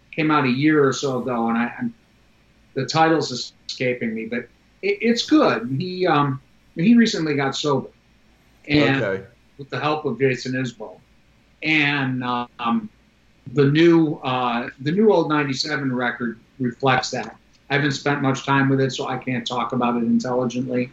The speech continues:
Speaker 1: But, um, it, his themes have changed in what he's talking about. They were a drinking band, absolutely
Speaker 2: Yeah.
Speaker 1: a big drinking band.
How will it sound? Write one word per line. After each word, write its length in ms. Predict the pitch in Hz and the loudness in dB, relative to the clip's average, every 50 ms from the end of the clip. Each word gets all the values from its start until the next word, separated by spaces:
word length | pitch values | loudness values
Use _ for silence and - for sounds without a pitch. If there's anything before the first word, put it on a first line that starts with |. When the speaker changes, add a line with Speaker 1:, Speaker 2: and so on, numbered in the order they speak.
| - - _ _ _ _ _ - 127 | -10 -20 _ _ _ _ _ -4 2
Speaker 1:
But, 300 | 135 131 120 101 - - | 2 4 4 4 2 2
um, 420 | 131 127 123 120 117 117 113 113 - _ _ _ _ _ _ _ _ _ _ _ _ _ - | 2 4 4 6 6 4 4 2 -2 _ _ _ _ _ _ _ _ _ _ _ _ _ -4
it, 240 | - 170 170 - - - _ _ - - _ _ _ _ _ _ _ _ _ _ - - - _ | 0 0 0 0 -2 -10 _ _ -20 -20 _ _ _ _ _ _ _ _ _ _ -20 -20 -12 _
his 420 | - - - 190 190 170 - - - | -4 2 4 4 4 4 2 -2 -4
themes 480 | - 202 208 202 202 190 185 175 170 - | 0 2 2 2 2 0 -2 -2 -2 -2
have 220 | 151 143 131 - | -4 -4 -4 -6
changed 500 | - - - 135 127 123 120 117 117 - | -10 -6 -4 -2 -2 0 -2 -2 -4 -2
in 100 | 120 117 | -2 0
what 140 | 117 117 120 | 0 0 -2
he's 140 | 113 - - | -4 -6 -6
talking 320 | - 120 - - - - - | -6 -6 -6 -6 -8 -14 -20
about. 240 | - - - - - _ _ _ _ _ _ _ _ | -20 -18 -18 -18 -18 _ _ _ _ _ _ _ _
They 120 | - 190 233 | 2 4 6
were 200 | 240 196 165 139 | 6 6 4 4
a 80 | 127 | 2
drinking 380 | 120 127 113 104 - - - - | 0 -4 -8 -8 -10 -16 -20 -20
band, 180 | - - - _ _ _ _ _ _ _ - | -20 -20 -20 _ _ _ _ _ _ _ -8
absolutely 640 | 143 143 143 - - 151 139 135 135 131 - - - | -6 -6 -4 -4 -4 -4 -2 -2 -2 -2 -2 -2 -2
Speaker 2:
Yeah. 680 | 208 - _ _ _ _ _ _ _ _ - - 131 120 | -2 -4 _ _ _ _ _ _ _ _ -14 -10 -8 -8
Speaker 1:
a 20 | 113 | -6
big 360 | - 135 135 131 120 110 - | 0 2 2 2 2 0 -4
drinking 360 | - 113 110 110 - 117 - - - | -8 -10 -12 -12 -14 -16 -18 -18 -18
band. 140 | - - | -20 -20